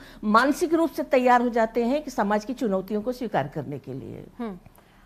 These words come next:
Speaker 2: कुसुम जी, आप एक माँ की भूमिका में भी हैं और जब हम एक महिला की बात कर रहे हैं तो वो कहीं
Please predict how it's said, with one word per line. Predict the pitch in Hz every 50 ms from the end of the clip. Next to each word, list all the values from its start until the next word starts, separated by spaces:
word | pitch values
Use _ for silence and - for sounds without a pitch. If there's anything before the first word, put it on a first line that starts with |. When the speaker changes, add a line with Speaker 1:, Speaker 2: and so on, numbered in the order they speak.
| - - -
Speaker 2:
कुसुम | - 262 262 320 320
जी, | 269 349
आप | 349 302 262 247 247 - 285
एक | 277 269 - 269
माँ | 254 226 220 220 220 226
की | 220 254 233
भूमिका | 190 202 220 214 208 202 220 208
में | 196 196 190 180
भी | 170 196
हैं | 185 185 185 185 190 202
और | - 208 196 185
जब | 214 202
हम | 196 214 220 208
एक | 208 202 - 202
महिला | 214 208 208 214 214
की | 214 233
बात | 196 196 196 202 202 -
कर | - 202 185
रहे | 190 202 196
हैं | 190 208 208
तो | 202 214
वो | 202 208 202
कहीं | 208 208 196 208 208 202